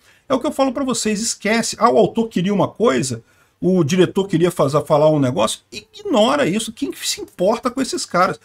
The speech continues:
Parabéns a eles, fizeram as o-, a obra, mas quem dá o significado à obra é quem assiste a obra, né? E a mesma coisa vale pra internet. Depois que você botou na internet, é,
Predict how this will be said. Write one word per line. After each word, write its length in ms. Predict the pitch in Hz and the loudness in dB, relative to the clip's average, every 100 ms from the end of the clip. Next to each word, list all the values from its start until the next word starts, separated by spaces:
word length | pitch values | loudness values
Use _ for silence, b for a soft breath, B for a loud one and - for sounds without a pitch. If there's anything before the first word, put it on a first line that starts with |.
| b b | b b
Parabéns 480 | - 311 226 247 233 | 0 2 4 4 4
a 80 | |
eles, 160 | 208 208 | 2 0
fizeram 320 | 240 175 185 | 0 2 4
as 140 | 185 175 | 4 4
o-, 60 | |
a 220 | 208 190 | 2 4
obra, 300 | 196 208 233 - | 2 2 0 0
mas 300 | 220 214 - | 0 -2 -10
quem 260 | - 285 415 - | -2 -2 -2 -6
dá 280 | 160 196 - | -2 0 -2
o 60 | |
significado 880 | - - 214 208 - 165 185 202 160 - | -6 -2 0 -2 -4 -8 -6 -4 -6 -6
à 100 | 139 | -4
obra 420 | 139 247 - - b b | 0 0 0 -8 b b
é 80 | 147 | -14
quem 260 | - 269 | -6 -4
assiste 560 | 202 - - 359 - 151 | -4 -4 -6 -6 -4 0
a 40 | |
obra, 320 | 120 107 95 | 0 -2 -6
né? 200 | 107 202 254 b b b b 196 | -2 -2 -2 b b b b 2
E 240 | 220 339 | 2 2
a 100 | 208 | 2
mesma 260 | 220 254 277 | 2 4 2
coisa 280 | 269 269 262 | 2 0 2
vale 180 | 247 247 | 0 0
pra 140 | 262 | -2
internet. 420 | 240 214 196 202 | -2 0 0 0
Depois 240 | - 214 214 | -2 -4 -4
que 60 | |
você 180 | 220 208 | -4 -2
botou 240 | 185 170 | -4 -2
na 80 | 165 | -2
internet, 540 | 175 202 170 202 233 | 0 0 0 0 -2
é, 60 | - | -4